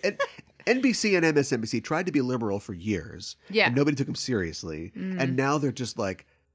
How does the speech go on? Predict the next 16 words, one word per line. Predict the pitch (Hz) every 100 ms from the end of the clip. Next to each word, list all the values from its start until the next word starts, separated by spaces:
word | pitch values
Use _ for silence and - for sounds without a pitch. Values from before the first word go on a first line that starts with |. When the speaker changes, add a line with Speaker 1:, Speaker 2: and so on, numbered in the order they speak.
| _ -
Speaker 1:
they're, | 127 113
they're | 117 110
flirting | - - 117 107 104 95
with, | 90 -
like, | 90 80 -
radical | - 92 101 92 95 107 92
extreme | 85 - - 107 95 90 82
rightism. | 82 85 82 87 76 82 95 _ _ 180
Speaker 2:
Okay, | 175 170 156
right. | 151 160 151 135
Speaker 1:
And | 135
so | 165
them | 120 160 180
giving | 151 147 139
Donald | 127 120 110
Trump, | - 165 135